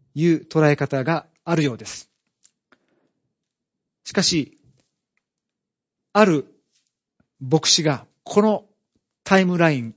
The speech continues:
の当てはめ方を信じて、つい最近、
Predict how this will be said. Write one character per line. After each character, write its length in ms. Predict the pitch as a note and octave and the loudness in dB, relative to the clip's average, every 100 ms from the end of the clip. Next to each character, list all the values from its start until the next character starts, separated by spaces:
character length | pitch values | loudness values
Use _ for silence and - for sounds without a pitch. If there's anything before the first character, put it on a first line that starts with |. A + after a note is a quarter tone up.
| _ | _
の 120 | C3 C3 | -10 -6
当 60 | |
て 100 | C#3+ | -2
は 100 | C#3+ | 0
め 120 | C#3 C#3 | -2 -4
方 260 | C#3 C3 | -4 -6
を 80 | A2 | -6
信 340 | - - E3 | -4 -4 -4
じ 160 | A2+ A2 | -6 -8
て、 280 | - C#3+ - _ _ _ _ _ _ _ _ _ _ _ _ _ _ | -4 -4 -4 _ _ _ _ _ _ _ _ _ _ _ _ _ _
つ 160 | - B3 | -4 0
い 80 | F#3 | 0
最 260 | - D#3+ | 2 0
近、 300 | D#3 D3 A#2 | 0 -6 -8